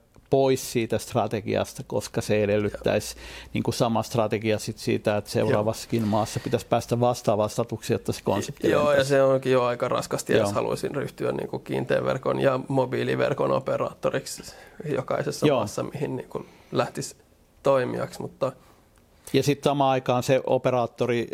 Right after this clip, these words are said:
Speaker 1: jälleenmyyjävetoinen malli, niin ei oo, ei oo se matka eteenpäin, jolloin niinku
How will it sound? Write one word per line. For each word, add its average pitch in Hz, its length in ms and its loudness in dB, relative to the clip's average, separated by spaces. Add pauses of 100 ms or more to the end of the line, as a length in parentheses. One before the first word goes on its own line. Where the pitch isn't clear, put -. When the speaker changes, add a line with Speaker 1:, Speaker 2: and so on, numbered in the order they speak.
(180)
Speaker 1:
jälleenmyyjävetoinen 117 920 2
malli, 113 420 2
niin 110 160 0
ei 110 160 2
oo, 110 240 0 (640)
ei 120 160 4
oo 113 60 2
se - 280 0 (840)
matka 143 400 2
eteenpäin, 135 720 2
jolloin 127 320 2
niinku 123 460 0